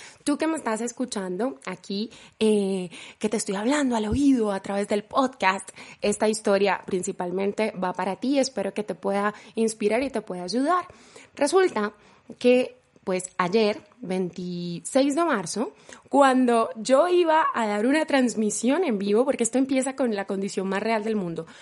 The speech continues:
Yo ahorita tengo un programa que se llama Reinvéntate, donde me conecto, antes lo hacía tres veces por semana,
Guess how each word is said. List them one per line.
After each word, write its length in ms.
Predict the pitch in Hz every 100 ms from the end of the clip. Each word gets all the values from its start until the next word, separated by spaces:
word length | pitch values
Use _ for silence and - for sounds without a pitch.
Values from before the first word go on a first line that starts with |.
| -
Yo 120 | - 233
ahorita 300 | 240 254 285
tengo 160 | 294
un 60 | 294
programa 380 | 277 269 240 240
que 60 |
se 140 | 240 202
llama 240 | 190 185
Reinvéntate, 800 | 220 240 247 220 190 190 240 262
donde 360 | - 202 196 190
me 120 | 190
conecto, 480 | 185 214 240 240 233
antes 300 | 262 226 208
lo 80 | 220
hacía 320 | 196 185 180
tres 180 | 208 190
veces 280 | 208 208 -
por 160 | 214
semana, 380 | 254 285 226 226